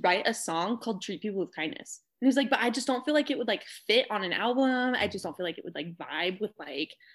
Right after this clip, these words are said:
my energy and blah, blah, blah, blah, blah." Right? And his friend was like, "Just do it." And so Harry was like, "Fine, I will. I will. I will write this song called Treat People with Kindness." And it's a bop.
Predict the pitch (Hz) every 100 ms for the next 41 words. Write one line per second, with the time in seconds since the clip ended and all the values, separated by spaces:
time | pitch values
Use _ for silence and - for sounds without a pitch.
0 | _ 180 117 147 208 208 233 220 196 185
1 | 185 170 165 147 180 220 - _ - 185
2 | 254 - 320 320 349 370 359 320 - _
3 | - 214 180 180 123 87 - _ _ _
4 | _ - 233 262 277 269 240 202 - _
5 | 247 233 185 _ - 302 311 381 190 -
6 | _ _ 359 466 605 494 - _ 233 233
7 | 240 208 - 208 - 190 190 202 - 208
8 | 214 180 - 185 180 262 294 - 539 784
9 | - - _ - 262 381 -